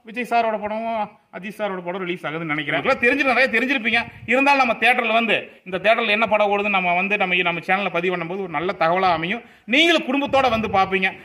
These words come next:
அப்புறம் வந்து இந்த தியேட்டர்ல, அஹ், இப்போ நீங்களே பேப்பர்ல பார்த்திருப்பீங்க, குளத்துப்பாளையம் கிருஷ்ணாவுல, அஹ், அஜித் சார் துணிவு ஓடுதுன்னு தெரியும். எத்தனை, எத்தனை மணிக்கு ஷோ அப்படிங்கிறது வந்து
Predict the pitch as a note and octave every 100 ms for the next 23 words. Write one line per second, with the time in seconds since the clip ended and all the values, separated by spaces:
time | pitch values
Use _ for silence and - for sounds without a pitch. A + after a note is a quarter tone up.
0 | - - A#3 C4 C#4 C#4+ A#3 A3+ C4 C4+
1 | C#4 C#4+ - G#3+ G#3+ G3+ G#3+ A3+ C4 B3+
2 | A#3 A#3 A3+ A3 A3+ G#3 G#3 G3+ - -
3 | _ A3 B3+ B3+ B3+ B3+ G3+ B3 A3+ G#3
4 | B3+ - - - G3+ G#3 G#3 A#3+ - G#3+
5 | A#3 A3+ G#3+ A3+ G3 G3 F#3+ F3 F#3+ F#3
6 | E3+ F#3 A3 B3+ A#3+ G#3+ G3+ F#3+ A#3+ A3+
7 | G#3 G#3 G#3 - A3 G3 F#3+ F#3+ F3+ F#3
8 | G#3+ A#3